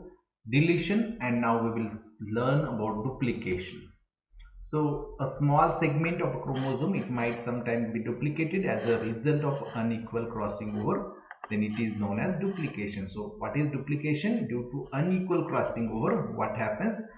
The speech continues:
A small segment of chromosome, it might get duplicated or it may form a Xerox copy of it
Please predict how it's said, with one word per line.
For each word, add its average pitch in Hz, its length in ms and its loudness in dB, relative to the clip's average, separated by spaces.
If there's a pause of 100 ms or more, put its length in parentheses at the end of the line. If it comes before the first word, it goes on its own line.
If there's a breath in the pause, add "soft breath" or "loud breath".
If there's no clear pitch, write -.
(320 loud breath)
A 120 120 0
small 139 400 2
segment 113 480 0
of - 160 -4
chromosome, 101 500 -4
it 117 180 -4
might 101 400 -2
get 123 220 -2 (320)
duplicated 151 800 0 (100)
or 104 160 0
it 101 180 -4
may 117 540 -2
form 101 380 0
a - 80 -4
Xerox 117 480 2
copy 107 260 -4
of 104 140 -2
it 185 180 2